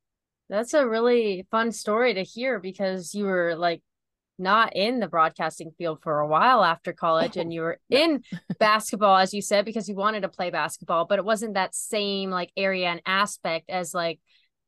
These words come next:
Speaker 1: as you said, you were, like, going through, like, "What do I really wanna do?" So, like,
Speaker 2: Yes.
Speaker 1: obviously you weren't really doing a ton of broadcasting things in college. So, like,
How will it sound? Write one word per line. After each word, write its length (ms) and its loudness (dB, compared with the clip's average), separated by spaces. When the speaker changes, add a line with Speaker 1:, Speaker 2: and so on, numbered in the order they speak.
Speaker 1:
as 180 -2
you 60 -10
said, 260 0
you 120 -4
were, 180 -6
like, 180 -6
going 300 -2
through, 280 -6
like, 220 -2
"What 280 -2
do 100 -4
I 80 4
really 300 0
wanna 320 -4
do?" 580 -2
So, 220 -2
like, 180 4
Speaker 2:
Yes. 80 -20
Speaker 1:
obviously 480 2
you 220 -4
weren't 260 -2
really 240 -2
doing 320 -4
a 60 -2
ton 220 -6
of 80 -6
broadcasting 600 -2
things 300 -8
in 100 -6
college. 520 2
So, 160 2
like, 260 2